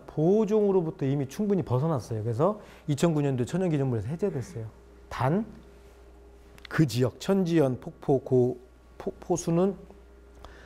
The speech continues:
서식초로서 보존 가치가 있어서 그대로 남아 있고요. 이런 것도 있고요. 자, 그러면 이제 미스테리어스한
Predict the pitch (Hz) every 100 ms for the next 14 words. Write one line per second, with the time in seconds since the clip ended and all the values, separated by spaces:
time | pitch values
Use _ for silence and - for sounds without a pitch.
0 | - - 214 214 220 - 170 - - 127
1 | 123 131 117 - 113 120 - 135 113 104
2 | 104 101 101 101 - - - - - -
3 | - - - 110 104 - - 104 139 220
4 | - - - - - - - - - -
5 | - - - - - 127 - - - 117
6 | 107 123 147 151 143 143 123 143 - 160
7 | 151 143 143 131 131